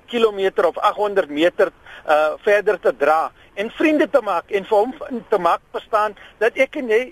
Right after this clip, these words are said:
ek en jy kom ook maar van dieselfde agtergrond en ons is hier so om vir hulle te help. En as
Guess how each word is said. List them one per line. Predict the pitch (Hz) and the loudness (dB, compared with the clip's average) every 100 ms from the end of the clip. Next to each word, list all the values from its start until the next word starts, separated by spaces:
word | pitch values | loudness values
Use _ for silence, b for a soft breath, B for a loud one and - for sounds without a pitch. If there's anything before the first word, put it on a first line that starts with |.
| - 220 | -6 -6
ek | - 269 | -2 -2
en | 214 | 0
jy | 220 | 0
kom | - 240 | 0 -2
ook | 254 - - | 0 -2 0
maar | 208 202 | 0 0
van | 214 202 | -2 -4
dieselfde | - 240 277 277 | -2 0 2 -2
agtergrond | 214 - 190 175 185 233 240 B B B | -4 -6 -6 -2 0 0 -2 B B B
en | 208 220 226 | 0 2 2
ons | 240 240 | 0 -2
is | 147 | -6
hier | 156 175 | -6 0
so | 226 | 2
om | 208 | 2
vir | 190 | 2
hulle | 180 175 | 2 2
te | 190 151 | 2 2
help. | 139 175 b b _ | 4 2 b b _
En | 190 202 | -4 0
as | 214 | 0